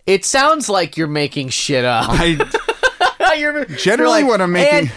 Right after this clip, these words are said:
Speaker 1: and he, and he, and he, and he said that he got an email from a, from a Nigerian prince.
Speaker 2: No, no, no, no, no.
Speaker 1: And he, and he was, had all the money coming. He sent him
Speaker 2: No.
Speaker 1: all the money, and then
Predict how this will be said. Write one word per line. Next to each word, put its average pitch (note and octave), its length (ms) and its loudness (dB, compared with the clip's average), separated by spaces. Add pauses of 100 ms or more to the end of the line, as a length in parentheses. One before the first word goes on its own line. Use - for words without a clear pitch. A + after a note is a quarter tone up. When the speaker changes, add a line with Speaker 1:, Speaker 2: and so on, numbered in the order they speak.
(120)
Speaker 1:
and C#4+ 220 2
he, A#3 180 -4
and C#4 200 0
he, C4 200 -2
and C4 200 0
he, B3+ 240 -4
and A#3+ 160 -2
he B3+ 80 -2
said C4+ 300 0
that B3+ 100 0
he A#3 100 -2
got A#3+ 300 2
an A3 80 -2
email C#4+ 480 2
from A3+ 260 -2
a, F#3+ 160 0
from G3+ 160 -6
a G3 60 -2
Nigerian G3+ 720 0
prince. C#4 560 -2
Speaker 2:
No, A3 140 2
no, F3+ 120 0
no, D3 180 0
no, G#2 120 -2
no. F2 120 -6
Speaker 1:
And A#3 160 0
he, A3+ 220 -2
and G#3 160 -4
he G#3 140 0
was, F#3+ 100 0
had A3 220 0
all B3 180 2
the D4 80 0
money C4 300 -2
coming. G#3 320 -2
He F3+ 80 0
sent G3 260 0
him F3+ 60 2
Speaker 2:
No. C#4 80 2
Speaker 1:
all C#4 80 4
the C#4 80 0
money, G3+ 400 -2
and F3+ 100 -4
then F#3 140 -2